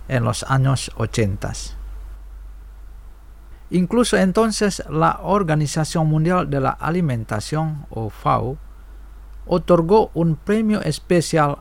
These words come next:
al gobierno indonesio por sus logros sobresalientes. Sin embargo, muchos años después,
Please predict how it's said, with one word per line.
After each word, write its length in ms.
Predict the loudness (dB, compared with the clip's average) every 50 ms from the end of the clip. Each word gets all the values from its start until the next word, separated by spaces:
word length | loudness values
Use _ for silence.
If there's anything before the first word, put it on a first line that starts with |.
| -6
al 220 | -4 -2 0 0 2
gobierno 640 | 2 2 4 4 4 4 4 4 2 2 2 0 -6 -12 -18 -12 -4
indonesio 840 | 0 2 2 4 4 4 2 0 -2 -2 -4 -4 -2 -2 -2 -2 -4 -8 -14 -8
por 240 | -2 0 0 0 0
sus 320 | -4 -6 -6 -6 -6 -4 -2
logros 640 | 0 0 0 0 0 0 0 0 -2 -4 -10 -14 -16 -16
sobresalientes. 1120 | -10 -6 -4 -4 -4 -4 -4 -4 -2 0 0 2 2 0 0 -4 -6 -8 -8 -8 -10 -12 -14 -14 -16 -16 -16 -16 -16 -16 -16 -16 -14 -14 -14 -14 -16 -16 -18 -18 -18 -18 -16 -16 -14 -12
Sin 220 | -6 -2 0 0
embargo, 600 | 2 2 4 4 4 4 4 4 4 2 2 0 -4 -10 -16 -20 -18 -18 -18 -18 -18 -14 -6 -4
muchos 380 | -2 -2 0 2 0 0 2
años 400 | 2 2 4 4 4 2 2 4
después, 680 | 4 2 2 2 2 4 4 4 2 0 -6 -10 -14